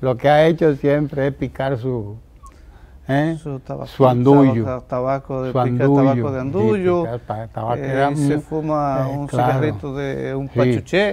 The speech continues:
Speaker 1: Eh, este, por eso
Speaker 2: Un
Speaker 1: esto es tan importante, este mercado, porque es un mercado que, eh, eh, va dirigido incluso, sobre todo, al turismo. O sea, tiene un impacto, eh, en,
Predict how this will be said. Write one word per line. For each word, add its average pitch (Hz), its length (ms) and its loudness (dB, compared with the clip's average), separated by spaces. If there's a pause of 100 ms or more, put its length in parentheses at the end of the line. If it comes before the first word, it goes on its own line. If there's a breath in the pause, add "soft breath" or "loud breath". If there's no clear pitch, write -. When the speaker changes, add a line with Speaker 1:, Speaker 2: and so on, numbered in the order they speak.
(120)
Speaker 1:
Eh, 165 100 -2 (120)
este, - 200 -6
por 147 220 6
eso 175 260 4
Speaker 2:
Un 233 60 6
Speaker 1:
esto 226 260 2
es 202 140 -2
tan 208 180 -2
importante, 156 760 -2
este 139 200 -6
mercado, 131 560 -2
porque 117 240 -6
es 135 40 -4
un 165 140 -4
mercado 160 520 -2
que, 139 440 -4 (640 loud breath)
eh, 123 920 -2 (640)
eh, 120 480 -4
va 131 160 2
dirigido 143 840 2
incluso, 123 920 -6 (100)
sobre 110 300 -8
todo, 120 420 -6 (180)
al 113 200 -8
turismo. 107 720 -8 (640)
O - 40 -20
sea, 127 100 -8
tiene 127 240 -4
un 131 100 -4
impacto, 117 720 -6 (540 soft breath)
eh, 117 300 -2
en, 101 500 -8